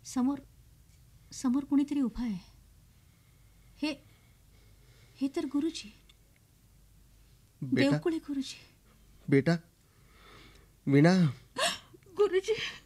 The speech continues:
Speaker 2: वीणा बेटा, वीणा बेटा, मन आवर. वीणा, ऐक माझं बेटा. वेडेपोरी, तू किती रडणार आहेस? पण त्या माणसाकरता तू रडतेयस,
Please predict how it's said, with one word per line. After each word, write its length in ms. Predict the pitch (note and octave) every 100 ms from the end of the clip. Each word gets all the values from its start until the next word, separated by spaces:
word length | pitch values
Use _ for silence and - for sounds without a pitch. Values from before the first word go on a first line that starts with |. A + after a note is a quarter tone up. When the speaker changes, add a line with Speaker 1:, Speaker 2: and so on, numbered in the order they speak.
| - - - -
Speaker 2:
वीणा 260 | E3+ F#3
बेटा, 220 | D3+ D3 G3 - - - _ _ _
वीणा 200 | E3+ F3+
बेटा, 220 | D#3+ D3+ F3 - - - -
मन 240 | E3 E3+ C#3
आवर. 220 | B2 A2 - E4+ - - - - - - - _ - - B2+
वीणा, 500 | C#3+ D#3 E3+ F3+ D#3+ - -
ऐक 220 | D#3 D#3+
माझं 240 | C3+ B2+ C#3
बेटा. 180 | C3+ D3+ - - - - - G#4+ -
वेडेपोरी, 420 | E3 G#3 A#3 B3
तू 120 | A#3 A#3+ - - -
किती 260 | A3 - B3
रडणार 320 | D#3 C#3+ D#3+
आहेस? 260 | G3 - - - - - - - - - - E3 - - - - - _
पण 120 | E3 D#3 -
त्या 220 | F#3 G#3
माणसाकरता 680 | F#3 D#3+ - F#3 F3 E3+ F3+
तू 140 | F#3+
रडतेयस, 640 | E3+ D#3 G#3 A3 G#3 -